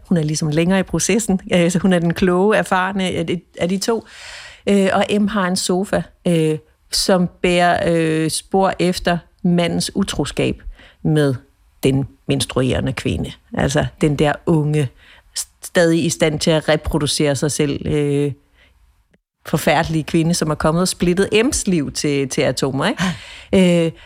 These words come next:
hva-, hvad er det, øh, hvad, hvad, hvad er det, hovedpersonen og M tænker i forhold til det her med at være inden for eller uden for den kategori af det reproducerende?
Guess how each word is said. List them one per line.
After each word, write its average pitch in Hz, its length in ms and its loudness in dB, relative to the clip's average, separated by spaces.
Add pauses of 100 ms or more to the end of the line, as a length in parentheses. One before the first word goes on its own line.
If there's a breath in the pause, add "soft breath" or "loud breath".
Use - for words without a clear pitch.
(220 loud breath)
hva-, 190 400 0
hvad 226 260 4
er 214 180 2
det, 254 240 0 (160)
øh, 180 400 2 (420)
hvad, 190 100 2 (180)
hvad, 220 200 2 (320)
hvad 208 280 -2
er 202 120 2
det, 220 140 0
hovedpersonen 185 640 0
og 175 60 -2 (160)
M 208 60 2 (400)
tænker 220 340 2 (120)
i 180 60 -2
forhold 180 320 0
til - 180 -6
det 180 100 0
her 170 200 2 (220 loud breath)
med 175 260 2 (120)
at 160 160 0
være 156 220 0 (160)
inden 233 220 0
for - 120 -2
eller 180 200 0
uden 196 240 0
for - 120 -6
den 170 220 -2
kategori 160 540 -2 (420 loud breath)
af 165 220 2
det 160 240 -2
reproducerende? 151 800 -2